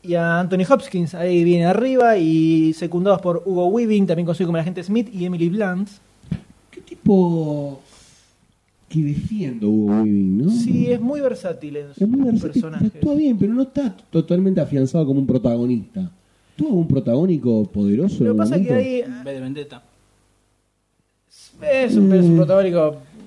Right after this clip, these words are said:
Speaker 3: Está bien, no
Speaker 2: Medio
Speaker 3: sé.
Speaker 2: que no es,
Speaker 1: Sí.
Speaker 2: porque
Speaker 3: Pero
Speaker 2: el actor también funciona con la cara
Speaker 1: No,
Speaker 2: un
Speaker 1: pero,
Speaker 2: poco.
Speaker 1: pero es, es pro-, es protagónico igual.
Speaker 2: Sí.
Speaker 1: Podríamos ponerlo como protagónico. Con careta.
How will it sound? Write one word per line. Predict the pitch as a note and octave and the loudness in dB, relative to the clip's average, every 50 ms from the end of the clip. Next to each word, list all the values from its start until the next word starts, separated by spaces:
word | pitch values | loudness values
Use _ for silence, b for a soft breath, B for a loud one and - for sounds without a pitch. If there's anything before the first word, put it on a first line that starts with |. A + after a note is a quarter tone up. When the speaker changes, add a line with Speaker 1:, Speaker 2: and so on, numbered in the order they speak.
| - _ _ _ | -20 _ _ _
Speaker 3:
Está | - C#3 C#3+ | -10 -8 -6
bien, | D#3 D3+ C#3 B2+ C3 | -6 -6 -6 -6 -4
no | D3+ D#3+ | -2 0
Speaker 2:
Medio | F3+ E3+ | 2 0
Speaker 3:
sé. | E3 | 0
Speaker 2:
que | D3+ D3 | 0 -2
no | D3 D#3 E3+ | -2 -2 0
es, | F3 F3 D#3 B2 - E3 | 0 0 0 -2 -4 -6
Speaker 1:
Sí. | D#3+ D3+ C#3 - _ - | -8 -12 -16 -20 _ -18
Speaker 2:
porque | A2 G#2+ A#2 A#2 A2+ A2+ A2+ A2+ A2+ A2+ A2 A2 G#2 | -12 -8 -6 -6 -6 -6 -8 -10 -10 -8 -8 -8 -8
Speaker 3:
Pero | F#2+ B2 B2 | -8 -8 -6
Speaker 2:
el | A#2+ A#2 | -6 -6
actor | A2+ A2+ G#2+ E3 E3 | -6 -6 -6 -6 -4
también | D#3+ D3+ C3+ B2 G#2+ | -2 -2 -2 -2 0
funciona | A#2 A2+ G2+ B2 A2+ A2+ | 0 0 0 0 0 0
con | G#2 G#2+ | 0 -2
la | G#2 G#2 | -4 -4
cara | G2+ C3+ C#3 - G#3 | -2 -2 0 0 2
Speaker 1:
No, | F#3 F#3 | 0 0
Speaker 2:
un | G3 | 0
Speaker 1:
pero, | G#3 G3+ | -2 -4
Speaker 2:
poco. | G#3 G#3 | -4 -4
Speaker 1:
pero | G#3+ A3 G3+ | -2 0 -2
es, | F#3 E3 - | -2 -4 -6
es | - F3 E3 | -10 -10 -12
pro-, | - - D3 C#3+ C#3 C#3 | -12 -14 -12 -10 -8 -8
es | D3 C#3+ | -8 -10
protagónico | - C#3 A#2+ - D3 C#3+ C#3 B2+ B2+ C3 A#2+ | -14 -16 -14 -10 -10 -10 -10 -12 -14 -20 -20
igual. | A#2+ A2 A2 - _ _ _ _ _ _ _ _ _ - | -20 -20 -20 -20 _ _ _ _ _ _ _ _ _ 2
Speaker 2:
Sí. | - F#3 E3 B2 G#2+ - F3 | 4 4 4 4 2 -2 -4
Speaker 1:
Podríamos | D#3+ D3+ D3 D3+ D3 C#3 C3 | -6 -6 -6 -6 -6 -6 -10
ponerlo | - C#3+ C#3 C#3 C#3 C3+ | -14 -16 -14 -12 -12 -14
como | C3+ C#3 C3+ | -14 -14 -16
protagónico. | C3 C3+ C#3 C#3 C3+ C3+ C3+ C3+ B2+ C3 C3 C3 D3 - _ _ _ _ _ _ _ _ _ _ _ _ _ _ _ _ _ _ _ _ _ _ _ _ _ _ _ _ _ _ _ _ _ _ _ | -18 -18 -16 -16 -14 -14 -14 -14 -16 -18 -20 -20 -20 -20 _ _ _ _ _ _ _ _ _ _ _ _ _ _ _ _ _ _ _ _ _ _ _ _ _ _ _ _ _ _ _ _ _ _ _
Con | D3+ C#3+ | _ -20
careta. | C3+ C#3+ C#3 C3+ B2+ A#2 _ | _ -20 -20 -20 -20 _ _